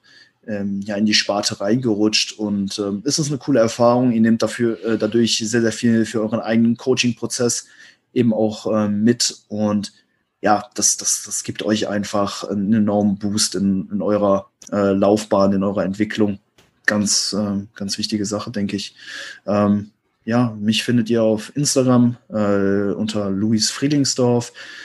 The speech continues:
Ähm, ihr könnt meinen Podcast anhören, Hypertrophy Cast auf YouTube,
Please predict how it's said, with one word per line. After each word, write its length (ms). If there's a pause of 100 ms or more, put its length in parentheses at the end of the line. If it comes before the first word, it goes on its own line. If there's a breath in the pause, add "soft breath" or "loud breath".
(400 loud breath)
Ähm, 240
ihr 100
könnt 260
meinen 200
Podcast 580
anhören, 580
Hypertrophy 520
Cast 500
auf 180
YouTube, 500